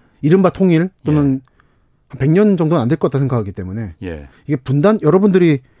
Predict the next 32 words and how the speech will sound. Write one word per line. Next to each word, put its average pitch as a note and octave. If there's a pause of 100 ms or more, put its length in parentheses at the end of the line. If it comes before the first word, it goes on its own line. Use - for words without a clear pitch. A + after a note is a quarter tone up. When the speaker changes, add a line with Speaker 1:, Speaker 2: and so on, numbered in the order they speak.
(240)
Speaker 1:
분단 E3
국가는 F#3
한국밖에 G#3+
없다 E3
생각하시는데 B2+ (140)
Speaker 2:
예. E2
Speaker 1:
세상에 G3
수많은 B3
분단 D3
국가가 A#2
있습니다. F2 (220)
Speaker 2:
예. A2+
Speaker 1:
키프로스니 D3+ (180)
인도, D3+
파키스탄 C#3
같이 G2+ (220)
Speaker 2:
예. F2+ (160)
Speaker 1:
다들 D3+
그냥 G3+
받아들입니다. C#3+
이제는 E3
Speaker 2:
아. -
Speaker 1:
갈라진 D3+
거다. F#2+
Speaker 2:
예. E2 (260)
Speaker 1:
한 F3+
이삼백 G#3
년 G#3
갈 C#3+
수도 -
있기 B2+
때문에 A2+